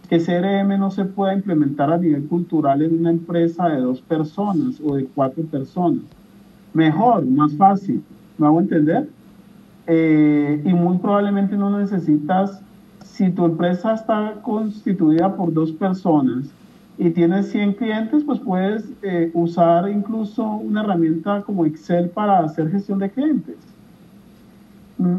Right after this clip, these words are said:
y, y lo mismo puede aplicar a nivel cultural a una empresa de cinco mil empleados con cien mil clientes. El, el concepto es exactamente el mismo.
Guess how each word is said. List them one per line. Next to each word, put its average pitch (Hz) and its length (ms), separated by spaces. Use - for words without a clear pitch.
y, 208 240
y 214 100
lo 196 160
mismo 208 340
puede 240 180
aplicar 185 840
a 220 100
nivel 185 300
cultural 175 580
a 185 60
una 202 180
empresa 202 460
de 202 100
cinco 160 360
mil 151 200
empleados 165 760
con 180 180
cien 147 220
mil 147 200
clientes. 202 560
El, 185 200
el 165 100
concepto 165 460
es 202 80
exactamente 202 760
el 190 120
mismo. 233 600